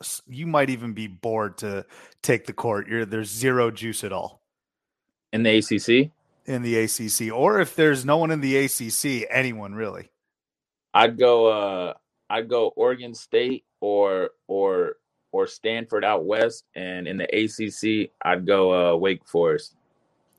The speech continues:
Speaker 1: Wake Forest. Interesting. So that's fine. I think we've hit on all four schools, uh, during this podcast on Tobacco Road for some reason. We had, we, we were talking about Carolina, Duke,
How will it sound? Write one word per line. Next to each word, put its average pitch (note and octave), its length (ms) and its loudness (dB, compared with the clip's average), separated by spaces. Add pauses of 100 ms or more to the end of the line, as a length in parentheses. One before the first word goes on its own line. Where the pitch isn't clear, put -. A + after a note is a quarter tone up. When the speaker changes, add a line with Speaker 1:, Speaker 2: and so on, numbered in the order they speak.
(100)
Speaker 1:
Wake A#2 260 -6
Forest. B2+ 560 -4
Interesting. A#2+ 460 -8
So C#3 220 2 (200)
that's - 200 6
fine. G#3+ 120 8
I D#3 100 8
think F#3+ 240 0
we've F3 200 -4
hit E3 260 2
on C#3+ 220 6 (160)
all E3 400 2
four D#3 760 -4 (340)
schools, D3 760 -6 (220)
uh, G#2+ 220 -2
during A2+ 260 -6
this A2+ 100 -10
podcast A#2 500 -2
on A2 120 -8
Tobacco A2 420 -4
Road G#2+ 340 -6
for - 120 -20
some F#2+ 240 -10
reason. F#2+ 260 -12
We G2+ 120 -8
had, A2 320 -2
we, A2+ 320 -8
we A2+ 140 -10
were A2 60 -12
talking C3 300 -4
about B2 340 -4
Carolina, B2 480 -2
Duke, A#2+ 420 -8